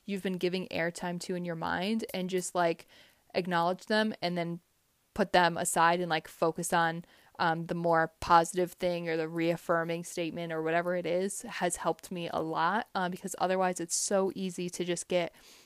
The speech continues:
stuck in a spiral of those negative beliefs or those negative thoughts and,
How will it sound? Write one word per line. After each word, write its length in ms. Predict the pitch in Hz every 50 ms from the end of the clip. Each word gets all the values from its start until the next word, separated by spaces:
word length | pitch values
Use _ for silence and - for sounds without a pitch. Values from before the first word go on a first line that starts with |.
| - - -
stuck 360 | - - - 180 170 - 190
in 60 | 180
a 60 | 175
spiral 640 | - - - 165 165 160 170 175 170 160 165 170 - - -
of 600 | - 170 170 165 165 - - - - - - - _ _ _ _ _ _ -
those 640 | 185 - 175 170 170 180 175 175 180 - - - -
negative 640 | 190 190 185 185 185 185 190 180 175 175 - -
beliefs 460 | - 180 170 165 170 170 175 - - 180
or 80 | 175
those 240 | 170 175 170 - -
negative 320 | 175 170 - 170 170 175
thoughts 480 | - - 151 156 - 175 180 - - -
and, 220 | 180 170 170 175